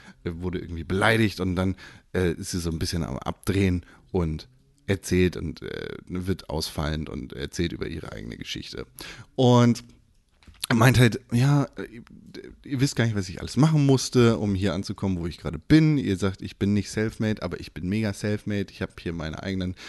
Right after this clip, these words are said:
Studioaufnahmen bezahlt, es kommt alles von mir und, äh,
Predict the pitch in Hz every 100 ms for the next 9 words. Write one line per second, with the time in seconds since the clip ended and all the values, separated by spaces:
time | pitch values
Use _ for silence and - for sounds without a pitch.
0 | - - - 180 156 139 135 131 123 120
1 | 113 123 117 117 - - 92 73 - -
2 | 95 131 135 120 117 - - _ _ 104
3 | 92 90 90 92 - _ _ 101